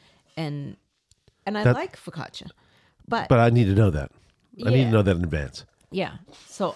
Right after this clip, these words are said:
Speaker 1: I don't think it held up well w-, by the time it
Speaker 2: No,
Speaker 1: got
Speaker 2: I, I think it was, that's what it was.
Speaker 1: Mm-hmm.
Speaker 2: Like, that's the texture they're going for.
Speaker 1: Right.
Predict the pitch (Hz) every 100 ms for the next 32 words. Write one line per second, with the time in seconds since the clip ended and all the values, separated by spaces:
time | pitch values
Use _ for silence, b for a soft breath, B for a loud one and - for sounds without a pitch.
0 | - 226 262 180 180 160 175 151 139 135
1 | 156 135 139 - 147 151 135 - 131 -
2 | 131 113 104 135 - 120 151 131 117 90
3 | 107 - 101 85 78 64 - - 151 -
4 | 104 95 110 - - _ - - 92 -
5 | - - _ - 90 85 80 73 - -
6 | -